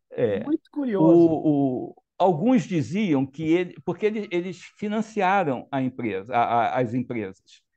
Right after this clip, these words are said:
Speaker 1: E
Speaker 2: Ah.
Speaker 1: alguns fizeram empresas próprias, como a Itautec,
Speaker 2: Itaú, é.
Speaker 1: o Banco Itaú, né? E você pode dizer assim, não, as más línguas diziam que eles fizeram isso porque eles queriam importar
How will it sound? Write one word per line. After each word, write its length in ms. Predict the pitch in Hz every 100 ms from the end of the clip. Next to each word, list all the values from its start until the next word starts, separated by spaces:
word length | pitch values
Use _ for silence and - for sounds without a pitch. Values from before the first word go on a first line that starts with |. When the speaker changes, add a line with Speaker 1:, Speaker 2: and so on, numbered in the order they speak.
| -
Speaker 1:
E 100 | 160
Speaker 2:
Ah. 40 |
Speaker 1:
alguns 280 | 156 151 214
fizeram 360 | - 156 196 220
empresas 540 | 196 160 202 233 -
próprias, 520 | - 170 170 123 107
como 220 | - 139 143
a 60 |
Itautec, 760 | 147 160 170 170 147 135 208 - _
Speaker 2:
Itaú, 100 | 151
é. 320 | 143 143 165 - _ _ _ _ _
Speaker 1:
o 80 | 120
Banco 280 | 113 139 151
Itaú, 520 | 175 175 135 120 - _ -
né? 180 | 113 110 _ _ _ _ _
E 420 | - 269 294 427 - - - - _ -
você 120 | 208
pode 260 | - 220 180
dizer 180 | 160 175
assim, 240 | 170 170
não, 280 | 196 196 -
as 240 | 175 170
más 320 | 175 202 202 -
línguas 800 | 135 220 175 107 80 - - _ _ _ - -
diziam 460 | 147 135 165 196
que 140 | 202 214
eles 280 | 202 185 -
fizeram 400 | 147 147 139 147
isso 200 | 180 -
porque 180 | 202
eles 180 | 220 175
queriam 360 | - 185 190 190 -
importar 720 | 185 185 190 - 147 143